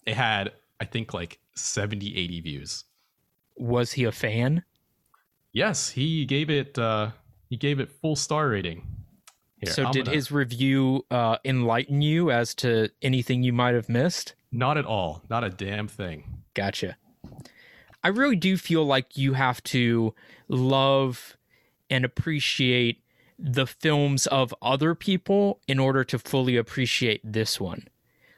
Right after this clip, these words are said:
Speaker 2: Like, I feel like if I'd never seen a Jack Hill movie before I watched this one, I wouldn't have gotten as much.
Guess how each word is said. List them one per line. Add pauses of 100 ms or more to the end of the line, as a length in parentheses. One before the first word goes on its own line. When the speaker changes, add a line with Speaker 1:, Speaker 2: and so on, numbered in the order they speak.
(300)
Speaker 2:
Like, (680)
I
feel
like
if
I'd
never
seen
a
Jack
Hill
movie
before
I
watched
this
one, (480)
I
wouldn't
have
gotten
as
much.